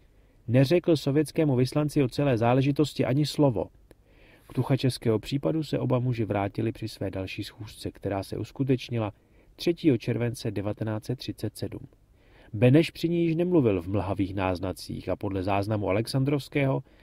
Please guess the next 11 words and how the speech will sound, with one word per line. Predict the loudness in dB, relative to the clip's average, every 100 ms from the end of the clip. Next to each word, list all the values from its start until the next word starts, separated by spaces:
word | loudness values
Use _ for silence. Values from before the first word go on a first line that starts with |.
| -20 -2
se | 2
vyslovil | 4 2 2 4
pozitivně | 4 4 4 4 4 4 0
o | -2
tom, | 0 0 0 _ _ -20 -6
že | 0 0
se | 2 -2
Stalinovi | 2 0 2 2 2
podařilo | 2 2 4 2 2 0
celé | 0 0 0
spiknutí | -2 -6 -2 -4 0 -2